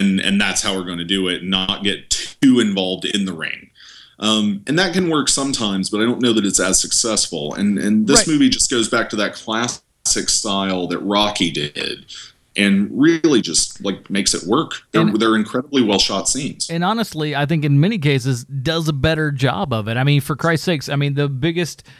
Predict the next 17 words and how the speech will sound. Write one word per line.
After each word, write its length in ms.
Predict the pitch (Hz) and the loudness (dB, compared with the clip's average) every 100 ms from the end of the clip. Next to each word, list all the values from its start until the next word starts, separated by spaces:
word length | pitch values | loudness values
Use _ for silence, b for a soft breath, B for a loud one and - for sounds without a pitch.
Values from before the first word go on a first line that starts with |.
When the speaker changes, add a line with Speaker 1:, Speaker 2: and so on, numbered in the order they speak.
| B | B
Speaker 2:
I 60 | 151 | -4
mean, 120 | 156 | -2
the 80 | 165 | -2
first 340 | - 190 - | 0 -2 0
major, 520 | 143 151 170 143 147 | 2 4 4 4 2
major 400 | 147 156 147 143 | 4 4 4 2
thing 340 | 139 156 147 135 | 0 -2 0 2
that 260 | 131 123 | 2 0
the 100 | 123 | 0
Steadicam 680 | 127 - 160 160 143 139 127 | 0 0 0 0 0 -2 -2
initially 420 | 120 131 123 135 | -2 0 0 0
was 200 | 127 120 | 0 0
ever 240 | 117 113 113 | 0 0 2
in 380 | 185 190 147 120 | 2 4 2 2
was 240 | 135 143 | 2 2
in 260 | - 147 143 | 2 2 4
Rocky. 480 | 123 175 - 87 | 2 2 0 -10